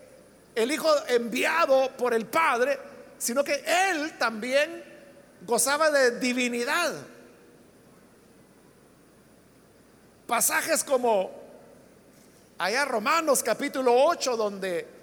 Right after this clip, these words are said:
Pablo dice que ha-, habla en primer lugar del Espíritu de Dios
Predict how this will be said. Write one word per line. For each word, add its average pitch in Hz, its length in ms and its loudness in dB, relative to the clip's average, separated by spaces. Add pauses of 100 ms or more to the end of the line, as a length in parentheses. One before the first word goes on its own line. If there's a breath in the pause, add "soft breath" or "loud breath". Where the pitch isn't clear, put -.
(1600)
Pablo 285 360 2
dice 285 460 0
que 220 640 0 (580)
ha-, - 220 -2
habla 320 320 0
en 247 120 2
primer 262 320 0
lugar 302 500 0 (1080)
del 240 160 0
Espíritu 302 500 -2
de 247 140 4
Dios 294 540 -2